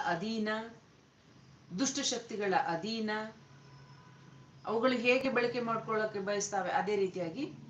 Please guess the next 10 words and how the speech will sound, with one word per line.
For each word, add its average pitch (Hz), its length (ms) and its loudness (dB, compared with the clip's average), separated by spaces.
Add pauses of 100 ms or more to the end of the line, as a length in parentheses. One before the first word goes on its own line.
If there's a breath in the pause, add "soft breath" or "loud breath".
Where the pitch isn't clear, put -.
(240)
ಬಳಕೆ 220 280 0
ಆಗ್ತಕ್ಕಂಥ 190 480 -4
ದೇಹಗಳಾಗ್ತವೆ. 180 680 -2
ಪ್ರಾಣಿಗಳಾಗಿರ್ಬಹುದು, 175 1000 -6 (100)
ಮನುಷ್ಯನೇ 202 580 -4
ಆಗಿರಬಹುದು. 160 580 -8 (2000)
ಆ 208 100 6
ಸಂದರ್ಭದಲ್ಲಿ 220 640 0
ದೂಷಿತ 254 380 -2
ವಾತಾವರಣ 226 640 4